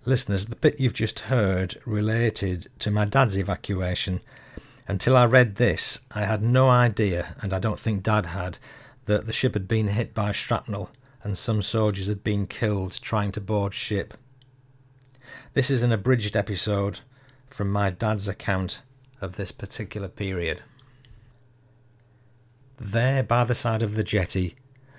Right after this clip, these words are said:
a ship was waiting to be loaded with human cargo. We walked along the wooden pier, and back came the planes. It seemed never-ending, trying to bomb our ship,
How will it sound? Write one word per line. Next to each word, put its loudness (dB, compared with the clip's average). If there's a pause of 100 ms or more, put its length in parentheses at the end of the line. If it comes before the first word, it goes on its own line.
(160)
a -4
ship 0 (160)
was -4
waiting 0
to -8
be 0
loaded 2
with -2
human 0
cargo. -2 (1400)
We -2
walked 4
along 2
the 2
wooden 2
pier, 0 (600)
and -2
back -2
came 0
the 0
planes. -2 (540)
It -6
seemed 2
never-ending, 2 (600)
trying 0
to 2
bomb 2
our 4
ship, -2